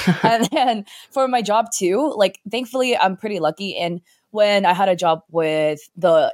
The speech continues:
Speaker 2: esports org I worked for, I worked for them for a year and a half. Um, some meetings did have to be at nine A M in the morning, but they were pretty flexible with as long as you got your tasks done. And if you didn't have a meeting at nine A M in the morning,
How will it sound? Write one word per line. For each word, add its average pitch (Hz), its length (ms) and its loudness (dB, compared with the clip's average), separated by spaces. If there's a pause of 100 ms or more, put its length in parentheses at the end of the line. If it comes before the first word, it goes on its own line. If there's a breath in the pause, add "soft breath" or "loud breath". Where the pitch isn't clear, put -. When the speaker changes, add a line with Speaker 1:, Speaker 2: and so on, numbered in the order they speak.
Speaker 2:
esports 214 320 -6
org 185 220 -2
I 170 60 0
worked 160 240 -4
for, 185 100 -2
I 170 60 0
worked 156 240 -4
for 175 100 0
them 160 180 -8
for 160 240 -4
a 156 60 0
year 151 260 -4
and 147 100 -4
a 135 40 -2
half. 135 480 -6 (100)
Um, 165 440 2 (600 soft breath)
some 262 300 2
meetings 226 380 -2
did 185 160 2
have 180 180 -4
to 180 100 -6
be 180 140 0
at 156 140 2
nine 151 180 -2
A 151 40 -2
M 151 100 -4
in 151 40 -6
the 147 80 -2
morning, 196 320 0
but 196 180 0
they 190 140 4
were 190 300 0
pretty 254 240 -4
flexible 190 560 0
with 160 220 -2
as 170 240 2
long 175 200 2
as 208 140 -4
you 185 60 -6
got 156 260 0
your 160 80 -4
tasks - 520 -8 (100)
done. 156 340 -2 (180)
And 175 220 2
if 160 100 -8
you 170 240 -10
didn't 135 280 -8
have 190 180 -2
a 240 80 -2
meeting 247 380 -2
at - 80 -2
nine 226 200 0
A 226 60 0
M 226 140 2
in 220 80 -2
the 220 40 -2
morning, 208 460 2